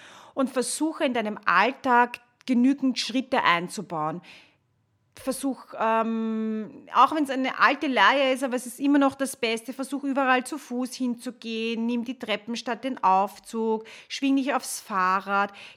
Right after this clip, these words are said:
geh zu Fuß einkaufen, nimm dir so einen Trolley zum Nachziehen oder, ähm, pack dir einen schönen Rucksack und hol dir da, ähm, die Lebensmittel, dann hast du noch gleich Krafttraining für den Rücken beim Gehen, weil durch das erschwerte Gehen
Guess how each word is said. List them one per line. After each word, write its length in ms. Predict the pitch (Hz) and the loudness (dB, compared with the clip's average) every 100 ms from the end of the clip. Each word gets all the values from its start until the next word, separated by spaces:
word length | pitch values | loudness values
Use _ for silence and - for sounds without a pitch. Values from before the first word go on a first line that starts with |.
| - | -10
geh 460 | 240 240 247 254 | -4 0 0 -2
zu 120 | 254 | -4
Fuß 300 | 285 277 277 | -6 -4 -2
einkaufen, 720 | - 233 240 247 226 233 254 240 | 0 0 0 0 0 0 -2 -4
nimm 160 | 240 | -2
dir 80 | 247 | -4
so 140 | 240 | -4
einen 200 | 240 240 | -6 -6
Trolley 300 | 240 208 214 | -6 -2 -2
zum 240 | 220 311 294 | -4 -2 0
Nachziehen 840 | 190 175 202 - - 220 214 220 | 0 0 -4 -10 -12 -8 -6 -4
oder, 400 | 226 233 233 233 233 - - - | -4 0 0 0 -4 -20 -20 -6
ähm, 320 | 226 233 226 | 0 2 0
pack 240 | 220 208 - | 0 0 0
dir 120 | 240 | -2
einen 160 | 240 | 0
schönen 320 | 226 240 233 233 | -2 -2 -2 -4
Rucksack 680 | 226 - - 233 226 226 | -6 -8 -2 2 2 2
und 460 | - 220 214 - - | -6 -6 -6 -8 -2
hol 140 | 226 | 0
dir 140 | 220 220 | 0 0
da, 680 | 208 180 190 214 - 208 208 | 4 6 8 6 6 6 6
ähm, 160 | 208 | 4
die 80 | 202 | -2
Lebensmittel, 580 | 208 208 220 226 220 226 | -2 -2 -2 -4 -4 -6
dann 120 | 220 | -4
hast 180 | 208 202 | -4 -4
du 60 | |
noch 160 | 220 214 | -8 -6
gleich 280 | 208 185 190 | -2 -2 -2
Krafttraining 540 | 208 202 - 226 226 | 0 -2 -2 -6 -6
für 140 | - 269 | -4 -2
den 180 | 302 | 0
Rücken 460 | 262 226 220 - 226 | 0 -2 -4 -4 0
beim 260 | 214 214 214 | 0 0 -4
Gehen, 500 | 185 190 208 220 208 | -8 -6 -6 -6 -4
weil 160 | 196 | -4
durch 220 | 190 220 | -6 -10
das 220 | - 208 - | -10 -12 -10
erschwerte 600 | 180 - 190 190 202 214 | -10 -8 -2 -2 -2 -8
Gehen 500 | - 190 202 208 | -10 -6 -4 -6